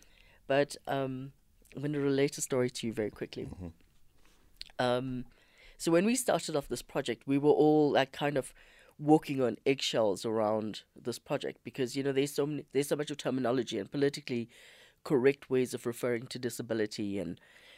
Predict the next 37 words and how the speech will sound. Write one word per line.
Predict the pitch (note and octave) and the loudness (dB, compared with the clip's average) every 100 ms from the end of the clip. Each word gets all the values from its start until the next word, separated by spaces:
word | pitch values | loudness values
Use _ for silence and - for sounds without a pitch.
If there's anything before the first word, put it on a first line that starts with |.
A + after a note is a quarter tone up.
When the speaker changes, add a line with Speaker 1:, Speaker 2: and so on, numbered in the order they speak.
| _ | _
Speaker 1:
you | B2 B2+ | -2 2
know, | G#2+ G2+ - _ | 2 0 -4 _
and | C3+ C3 | -2 2
then | B2 | 0
you | C3 C3 | 0 -2
kind | - C3+ B2 | -2 0 0
of, | - - - | -2 -14 -6
you | C3 | 4
don't | C3+ C#3 | 6 6
understand | C3+ C3 B2 - C3 C#3+ | 4 0 -4 -2 0 0
the | C3 | -2
forms | - B2 B2+ | -2 -4 -4
of | B2+ | -8
disability, | B2+ C3 D#3+ D#3 - D3 | -8 -2 0 0 -2 -6
so | C#3+ | -4
you're | B2+ | -2
not | C3 B2+ | -2 -4
quite | - D3+ | -8 -8
sure | - C#3+ C#3 | -2 0 2
how | B2+ | 0
to | - C#3 | 0 -4
relate | A#2+ A2+ A2+ - | -4 -2 -2 -4
to | A#2+ | -8
the | A#2+ | -6
individuals. | A2+ A#2+ A2 C#3 D#3+ A#3 - | -6 -6 -4 -2 -2 -4 -8
Speaker 2:
Mm-hmm. | F#2 D#2 D#2 - - - - - - - | -10 -8 -14 -16 -18 -18 -18 -18 -20 -8
Speaker 1:
And | E3+ | -2
the | E3+ | 4
one | G3 A#3+ | 4 6
day | D3 A2 - - | 4 4 0 -2
I | D3+ | 0
go | C#3+ D3 | 4 2
upstairs | D3+ - A#2+ E2+ - - - - - - - - - - - - - - | 2 -2 -2 -2 -4 -14 -20 -20 -20 -20 -20 -20 -20 -20 -20 -20 -20 -10
into | D3+ - D3 | -10 -8 -6
the | D3 | 0
dance | A2+ A#2+ - | 0 0 -4
studio, | - G#2+ E2+ G#1 | -6 -4 -2 -4